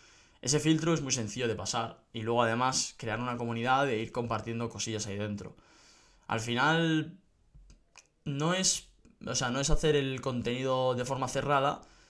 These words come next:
pero es hacer el contenido un poco más, eh, como más,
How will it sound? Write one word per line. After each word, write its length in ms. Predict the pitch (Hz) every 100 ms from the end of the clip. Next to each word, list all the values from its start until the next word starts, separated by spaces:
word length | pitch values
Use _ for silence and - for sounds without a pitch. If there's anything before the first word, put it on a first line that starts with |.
| _ _ _ -
pero 440 | 135 160 - - _
es 140 | 139
hacer 160 | 151 151
el 100 | 139
contenido 440 | 135 123 120 131
un 140 | 143 107
poco 520 | 131 139 147 143 -
más, 580 | - 127 143 147 - - -
eh, 440 | 120 110 107 107
como 180 | - 110
más, 1300 | 110 117 131 131 123 117 113 104 98 - - -